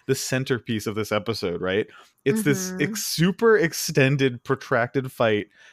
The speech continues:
Speaker 1: between Haruka and Risako, where
Speaker 2: <laughs>
Speaker 1: Haruka's like,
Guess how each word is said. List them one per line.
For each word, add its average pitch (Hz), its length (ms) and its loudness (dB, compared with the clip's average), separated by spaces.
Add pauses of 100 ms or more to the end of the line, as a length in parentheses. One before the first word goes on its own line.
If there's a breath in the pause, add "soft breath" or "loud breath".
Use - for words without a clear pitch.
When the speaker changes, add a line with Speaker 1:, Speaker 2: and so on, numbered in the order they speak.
(140)
Speaker 1:
between 123 340 -2
Haruka 120 380 4
and 110 120 2
Risako, 104 580 0 (420 loud breath)
where 117 560 2
Speaker 2:
<laughs> - 80 -16
Speaker 1:
Haruka's 131 400 -4
like, 123 260 -4